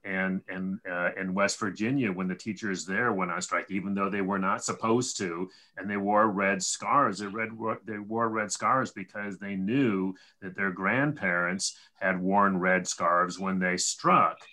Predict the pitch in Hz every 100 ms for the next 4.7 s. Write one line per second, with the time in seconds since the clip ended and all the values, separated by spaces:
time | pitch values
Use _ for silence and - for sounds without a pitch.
0 | _ - _ 104 104 - 113 107 113 143
1 | 120 95 113 107 113 135 113 - 101 95
2 | 95 107 104 107 110 107 104 98 - 107
3 | 113 101 98 95 92 92 92 - 87 82
4 | 87 110 151 113 92 92